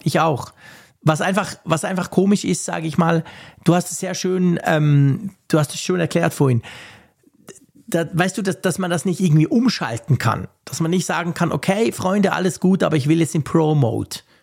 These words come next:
Aktivier jetzt das." Sondern du musst jede Einzelfunktion quasi, musst du dir mühsam zusammensuchen und dann halt lernen, wie es geht. Es gibt nicht diese Möglichkeit, weißt du, quasi,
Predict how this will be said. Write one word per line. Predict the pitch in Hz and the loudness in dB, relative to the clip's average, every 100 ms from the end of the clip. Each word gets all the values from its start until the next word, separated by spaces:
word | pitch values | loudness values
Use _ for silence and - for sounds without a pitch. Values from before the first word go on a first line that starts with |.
| _ _ | _ _
Aktivier | - 135 - 131 170 | -6 -4 -2 2 2
jetzt | 127 - | 0 -4
das." | - - - - _ _ _ _ | -8 -8 -12 -16 _ _ _ _
Sondern | - 165 170 | -2 0 4
du | 185 | 4
musst | 208 - | 2 0
jede | 143 196 240 233 | 0 0 0 -2
Einzelfunktion | 147 214 - 214 185 190 - 190 196 208 | -2 -6 -6 -6 -4 -4 -2 -4 -2 -2
quasi, | - 156 175 180 | 0 0 0 0
musst | 165 - | 0 -2
du | |
dir | - 175 | 2 4
mühsam | 156 196 190 185 175 | 6 4 2 -4 -6
zusammensuchen | 156 160 208 151 156 156 147 185 | -6 -2 0 0 0 -2 2 2
und | 151 | 2
dann | 151 143 | 0 2
halt | 147 - | 0 0
lernen, | 151 180 175 120 | 0 0 0 2
wie | 127 | 0
es | - | -2
geht. | 131 147 - - - - - - _ _ - | -4 -6 -6 -12 -20 -20 -20 -20 _ _ -6
Es | 143 - | -4 -4
gibt | 214 | -2
nicht | 202 - | -2 0
diese | 170 160 | -2 0
Möglichkeit, | 165 170 175 - 160 160 | 0 -2 -4 -2 -2 0
weißt | 147 160 - | 0 -2 -4
du, | |
quasi, | 151 151 147 127 151 139 | -2 0 0 0 0 0